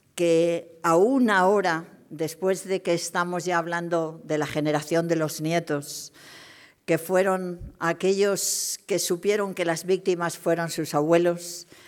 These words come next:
levanta tantos sentimientos que necesitábamos un organismo como el Comisionado de la Memoria Histórica.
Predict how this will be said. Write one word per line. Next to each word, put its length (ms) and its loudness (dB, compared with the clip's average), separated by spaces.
levanta 840 2
tantos 440 0
sentimientos 1300 -2
que 120 2
necesitábamos 1200 0
un 140 -4
organismo 600 -4
como 440 -4
el 200 -4
Comisionado 540 -4
de 60 -2
la 100 -6
Memoria 360 -6
Histórica. 480 -12